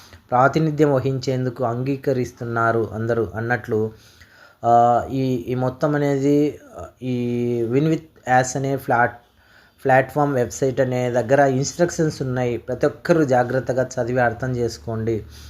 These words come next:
ప్రతి ఒక్కరూ ఫాలో అవ్వాలి, పాటించాలి. అప్పుడే మనం ఒక మంచి సభ్యుడిగా, గౌరవంగా, హోదాగా కంపెనీతో పాటు గెల్-, గెలుస్తాము. అంతే తప్ప కేవలం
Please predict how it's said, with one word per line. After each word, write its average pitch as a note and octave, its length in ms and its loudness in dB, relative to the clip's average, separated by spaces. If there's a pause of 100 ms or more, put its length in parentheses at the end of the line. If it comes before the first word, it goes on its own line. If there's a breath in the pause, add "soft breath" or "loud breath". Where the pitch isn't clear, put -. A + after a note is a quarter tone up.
(180 loud breath)
ప్రతి C3 160 2
ఒక్కరూ D3+ 220 4
ఫాలో C3 420 4
అవ్వాలి, A#2 720 2
పాటించాలి. A#2 960 0 (680 soft breath)
అప్పుడే D3+ 280 4
మనం D3 460 2
ఒక B2+ 120 -4
మంచి C3 360 -2
సభ్యుడిగా, B2+ 680 2
గౌరవంగా, A#2+ 800 2
హోదాగా A#2 760 2
కంపెనీతో A#2 440 -6
పాటు A2+ 460 -2 (460 soft breath)
గెల్-, A2 300 -2
గెలుస్తాము. A#2+ 680 0
అంతే B2 240 2
తప్ప C3+ 300 2 (640 loud breath)
కేవలం C#3+ 640 4